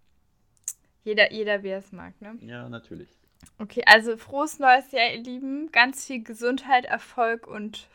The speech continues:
Speaker 1: Fröhlichkeit.
Speaker 2: Wir sagen's einfach so, wie die letzten zwei Jahre auch. Dieses Jahr wird besser.
Speaker 1: Immer.
Speaker 2: <laughs>
Speaker 1: Es kann nur besser werden.
Speaker 2: Ja.
Speaker 1: Ja. Ich bin bereit. Ich bin bereit, wirklich.
Speaker 2: Ich bin bereit.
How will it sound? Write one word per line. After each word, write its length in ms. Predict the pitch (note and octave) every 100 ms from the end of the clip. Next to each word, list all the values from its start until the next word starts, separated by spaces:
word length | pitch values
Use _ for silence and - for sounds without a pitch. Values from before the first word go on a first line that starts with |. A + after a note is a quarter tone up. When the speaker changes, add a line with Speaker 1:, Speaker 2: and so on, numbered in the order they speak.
| _
Speaker 1:
Fröhlichkeit. 720 | - G#3 G3+ A#3 - A#3 A3
Speaker 2:
Wir 60 |
sagen's 380 | A3 A2 A#2+ A#2+
einfach 240 | - G2+ G#2
so, 320 | - A#2 A2+
wie 100 | G#2+
die 120 | G2
letzten 300 | G#2 - E2
zwei 200 | - F2
Jahre 240 | F2 F2 E2+
auch. 280 | G#2+ A2+ -
Dieses 340 | - F#2 G2
Jahr 140 | F#2 E2+
wird 140 | E2
besser. 320 | - - F2 D2+ _ _ _ _ _
Speaker 1:
Immer. 340 | A#3 A#3+ G#3+ G#3 -
Speaker 2:
<laughs> 60 | D#4+ E4+ F4+ F#4 - _ _ _ - C#5+ -
Speaker 1:
Es 80 | _
kann 200 | D4 C#4
nur 100 | C4+
besser 380 | B3 B3+ C4 B3
werden. 360 | A3 A3 A#3+ -
Speaker 2:
Ja. 200 | - F#2+ - - - - - _ D4
Speaker 1:
Ja. 140 | C#4+ - _ _ _ _ _ _ -
Ich 180 | A#3+ -
bin 160 | C4+
bereit. 520 | C4+ A#3+ A#3 A3 G#3
Ich 240 | G#3 - -
bin 140 | B3
bereit, 460 | A#3 A3+ G#3 G3+ G#3+
wirklich. 520 | A3 - G#3 G#3 -
Speaker 2:
Ich 240 | G2+ F#2+ _
bin 160 | G#2+ A2+
bereit. 540 | A2 F2 F2 F2 G#2